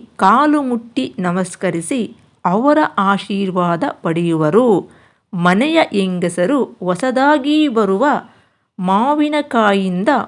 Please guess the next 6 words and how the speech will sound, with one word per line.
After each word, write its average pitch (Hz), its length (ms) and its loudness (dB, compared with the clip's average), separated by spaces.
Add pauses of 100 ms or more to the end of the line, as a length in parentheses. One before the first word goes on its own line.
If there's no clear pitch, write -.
(160)
ಉಪ್ಪಿನಕಾಯಿಯನ್ನು 208 1400 -4 (140)
ಮಾಡುವರು. 175 760 0 (840)
ಈಗ 302 340 -4 (120)
ನಾವು 175 340 -2 (440)
ಈ 233 80 -2 (300)
ಯುಗಾದಿಯಂದು 220 920 -2